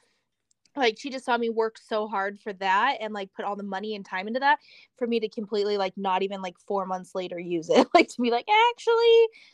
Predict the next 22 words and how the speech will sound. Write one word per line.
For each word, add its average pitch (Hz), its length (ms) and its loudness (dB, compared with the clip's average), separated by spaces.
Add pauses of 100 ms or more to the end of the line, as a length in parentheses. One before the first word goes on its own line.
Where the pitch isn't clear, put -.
(180)
this 226 160 -2
is 220 120 -10
my 202 160 -6
calling." 208 560 -4
And 208 200 -12
so 208 240 -4
I 196 220 0
kinda - 240 -18
just 262 180 -8 (120)
dived 196 460 4
in 240 440 -4
and 208 300 -4 (400)
I 220 180 0
opened 226 260 -4
my 247 140 -4
own 208 180 -6
salon 196 380 -6
in, 226 60 -10
like, 175 180 -12
six - 360 -12
months. 190 420 -8 (280)
<laughs> - 120 -6